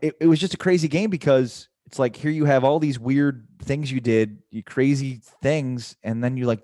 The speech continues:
don't go for it on a f-, fourth down situation late in the game. It was just, it was bizarre. It's like,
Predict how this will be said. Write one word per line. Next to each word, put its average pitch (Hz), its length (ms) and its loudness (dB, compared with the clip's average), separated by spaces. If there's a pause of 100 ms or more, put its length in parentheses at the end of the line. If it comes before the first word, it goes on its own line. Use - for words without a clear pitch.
(100)
don't 113 200 0
go 117 180 0
for 156 240 -8
it - 20 -6
on 139 60 -6
a 127 40 -6
f-, - 180 -14 (200)
fourth - 320 -6
down 147 240 -2
situation 180 600 -6
late 156 160 -6
in - 60 -12
the 147 60 -12
game. 185 500 -8
It 71 140 -14
was 135 100 -12
just, 139 220 -8
it - 60 -20
was 123 120 -6
bizarre. 117 380 0
It's - 140 -10
like, 107 180 -2